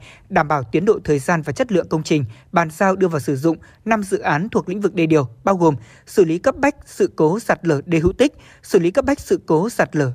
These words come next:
đê Bối Tuyết Nghĩa, đoạn từ thôn Muôn đến cầu Phú Cát, tuyến đê Bối Minh Khai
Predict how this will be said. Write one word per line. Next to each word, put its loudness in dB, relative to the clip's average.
đê 0
Bối -2
Tuyết -4
Nghĩa, 2
đoạn 0
từ 2
thôn -2
Muôn 2
đến 0
cầu 2
Phú -4
Cát, 0
tuyến 2
đê 4
Bối -2
Minh 0
Khai 0